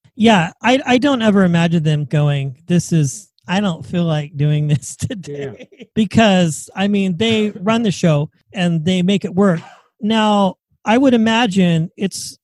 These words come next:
Speaker 1: there's a process, right, to getting a bit approved. Because I've seen Murr on Instagram.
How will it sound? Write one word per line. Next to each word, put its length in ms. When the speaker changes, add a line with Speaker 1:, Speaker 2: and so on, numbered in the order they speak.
Speaker 1:
there's 340
a 60
process, 760
right, 320
to 160
getting 520
a 80
bit 280
approved. 440
Because 220
I've 140
seen 340
Murr 440
on 240
Instagram. 760